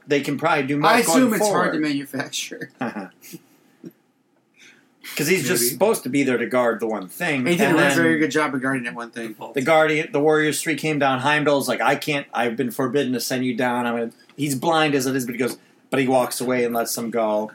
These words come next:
Speaker 1: down to Earth on their own accord. You know, no holds barred.
Speaker 3: Mm.
Speaker 1: So then they all come back to, uh, Asgard because, uh, the Frost Giants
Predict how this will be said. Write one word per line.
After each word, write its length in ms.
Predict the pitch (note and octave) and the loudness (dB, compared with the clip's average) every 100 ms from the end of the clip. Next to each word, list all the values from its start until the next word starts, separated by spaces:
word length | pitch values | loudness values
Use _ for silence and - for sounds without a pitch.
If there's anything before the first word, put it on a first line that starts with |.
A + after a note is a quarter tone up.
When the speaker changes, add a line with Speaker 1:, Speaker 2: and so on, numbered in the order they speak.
| - _ _ _ _ _ _ - - - - - | -18 _ _ _ _ _ _ -20 -20 -18 -12 -8
Speaker 1:
down 280 | - D#3 D#3 | 0 2 2
to 40 | A2 | 0
Earth 380 | C#3 C#3 C3+ | 2 0 0
on 120 | C3 C3 | 0 0
their 160 | C#3+ | 0
own 160 | C#3 C3+ | 0 -2
accord. 640 | - D3 D3 C3+ C3 A#2+ - _ _ | -2 0 2 2 0 -2 -10 _ _
You 120 | - A#2+ | -6 -2
know, 120 | A2+ | -2
no 220 | A2+ G2 | 0 0
holds 280 | C3 C3+ - | 0 -2 -4
barred. 520 | - A2+ A2 A2 C3 - _ _ _ _ - | -2 0 0 -4 -6 -14 _ _ _ _ -14
Speaker 3:
Mm. 180 | B2 - - | -14 -14 -8
Speaker 1:
So 180 | - | -4
then 340 | C#3+ D#3 D3 C#3+ | 2 2 2 2
they 300 | D#3+ E3+ E3+ | 2 4 2
all 360 | D3+ D#3 D#3 D#3 | 4 4 4 0
come 200 | D#3 C#3 | -4 0
back 340 | C3 B2+ - | 0 0 -6
to, 680 | - C#3 C3 B2+ A#2 A#2 A2+ _ _ _ _ _ _ - - _ _ | -6 -2 0 0 -2 -6 -10 _ _ _ _ _ _ -20 -20 _ _
uh, 260 | A2+ G2+ - | -2 -2 0
Asgard 540 | F#3 G3 - G#2+ A2 A2 | 0 0 -2 -2 -2 -4
because, 500 | - B2 A2+ - - _ _ _ _ - | -2 -2 -2 -6 -12 _ _ _ _ -4
uh, 200 | A#2 - | 0 0
the 20 | - | 0
Frost 280 | G3 E3 | 0 0
Giants 380 | C3 A2+ A#2+ - | -2 -4 -6 -12